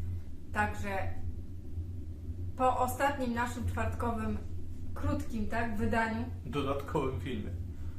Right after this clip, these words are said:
Speaker 1: y, jesteśmy bardzo mile zaskoczeni Waszym odzewem, mm, na temat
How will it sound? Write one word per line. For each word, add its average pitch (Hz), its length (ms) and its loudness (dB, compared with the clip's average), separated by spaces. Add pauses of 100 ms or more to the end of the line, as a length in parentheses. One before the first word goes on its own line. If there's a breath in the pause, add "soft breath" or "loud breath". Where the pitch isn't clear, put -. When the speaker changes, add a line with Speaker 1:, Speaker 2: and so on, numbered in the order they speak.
(540 loud breath)
Speaker 1:
y, - 40 -2
jesteśmy 240 480 0
bardzo 277 520 8
mile 254 260 4
zaskoczeni 233 920 0 (1300)
Waszym 247 340 4
odzewem, 220 560 2
mm, 202 560 -2
na 196 100 -2
temat 202 380 -2